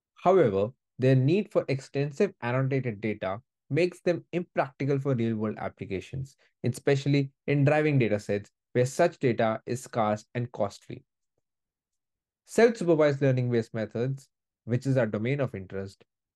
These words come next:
these methods use losses such as the nearest neighbor loss and cycle consistency loss during training. Their advantage, they bypass the need for labeled data.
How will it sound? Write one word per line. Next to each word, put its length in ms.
these 300
methods 480
use 300
losses 460
such 220
as 160
the 100
nearest 400
neighbor 240
loss 320
and 160
cycle 340
consistency 680
loss 280
during 400
training. 340
Their 200
advantage, 580
they 80
bypass 480
the 120
need 240
for 100
labeled 340
data. 300